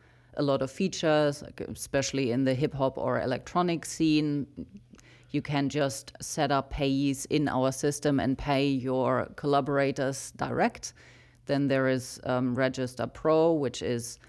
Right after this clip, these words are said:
more sophisticated and, and targeted towards a label that has more complex deals with, um, their artists as well. You can feed in,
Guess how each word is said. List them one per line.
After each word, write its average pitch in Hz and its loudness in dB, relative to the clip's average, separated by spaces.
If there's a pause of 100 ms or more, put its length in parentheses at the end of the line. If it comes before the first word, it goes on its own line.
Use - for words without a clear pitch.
(640)
more 131 2 (100)
sophisticated 135 -2
and, 120 -2 (100)
and 120 -4
targeted 131 -2
towards 123 -4
a - -4
label 135 0
that 120 -4
has 123 -6 (340)
more 143 2
complex 147 -4
deals 151 0
with, 143 -2 (140)
um, 131 0
their 131 0
artists 147 -2
as 143 -6
well. 135 2
You 131 -4
can 135 -2
feed 135 -4
in, 131 0